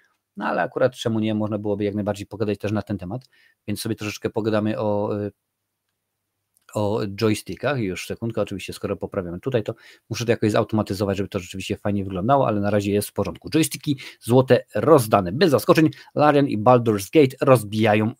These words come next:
bank. Mm, pisać mi tutaj na czacie, kto już grał w Baldur's Gate. Czy rzeczywiście jest dobra, fajna? Akurat ja nie grałem, póki co jeszcze. Mm, jest artykuł, y, Jakuba Karasia.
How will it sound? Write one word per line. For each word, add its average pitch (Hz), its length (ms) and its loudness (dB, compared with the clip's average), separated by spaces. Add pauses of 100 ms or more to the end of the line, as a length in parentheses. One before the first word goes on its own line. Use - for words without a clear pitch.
bank. 98 520 -8 (480)
Mm, 107 240 0 (360)
pisać 123 200 4
mi 113 60 -4
tutaj 110 120 -4
na 110 100 0
czacie, 110 220 -4
kto - 200 4
już 127 140 6
grał 117 280 4
w 107 60 -8
Baldur's 107 380 2
Gate. 101 240 -6 (440)
Czy 120 140 -4
rzeczywiście 113 300 -4
jest 113 100 0
dobra, 113 200 2
fajna? 120 340 -6 (1800)
Akurat - 320 -10
ja 78 140 -8
nie 117 140 -6
grałem, 73 320 -4
póki - 200 -20
co - 120 -4
jeszcze. - 220 -10 (680)
Mm, 110 280 -2 (760)
jest 117 140 -6
artykuł, 117 480 -2
y, 110 400 0
Jakuba 110 360 -2
Karasia. 139 360 -2